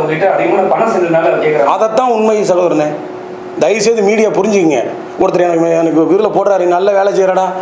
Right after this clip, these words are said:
Speaker 2: நல்ல அப்பாண்டான்னு." ஏ-, ஏங்க, முதல்ல புரிஞ்சுக்குங்க. ஒரு பெண்ணு வந்து, ஒரு பொம்பளை பிள்ளை வந்து சொல்ல, நான் சொல்லி தான் அனுப்புறேன், பேரை கெடுத்துக்காதன்னு. நான் அவங்கள பத்தி எந்த குறையாத குற்றமோ இதை எங்கேயோ பேசியிருக்கேனா? இது சொந்த பிரச்சனை,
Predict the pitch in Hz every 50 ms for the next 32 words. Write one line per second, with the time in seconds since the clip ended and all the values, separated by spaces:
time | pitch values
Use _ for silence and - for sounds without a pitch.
0 | - - - - - - - 170 190 190 185 175 175 185 180 175 170 160 151 156
1 | 180 196 - 151 170 190 202 175 147 - - - - - - - - - - -
2 | - - - - - 147 160 160 160 180 214 240 226 208 196 170 160 147 143 147
3 | 151 - - - - - - - - - - - - - - - - - - -
4 | 170 175 180 - 180 190 208 233 254 247 233 220 220 220 240 226 214 196 170 -
5 | 208 220 233 233 190 214 208 202 202 208 196 185 180 175 175 170 175 190 185 202
6 | 202 226 233 240 240 220 196 180 180 175 160 151 - - 190 208 220 214 175 180
7 | 165 - 190 170 170 151 143 131 123 113 110 110 - - - - - - - -
8 | - - - - - - - - - - - - - - - - - - - -
9 | - - - - - - - 160 170 165 175 175 175 170 208 214 214 202 165 170
10 | 190 220 220 240 226 - 180 190 202 202 202 208 196 165 180 165 185 190 196 185
11 | 180 185 175 175 185 175 160 160 151 139 143 135 127 131 139 131 170 208 196 -
12 | - 180 202 214 214 165 175 - - 190 196 -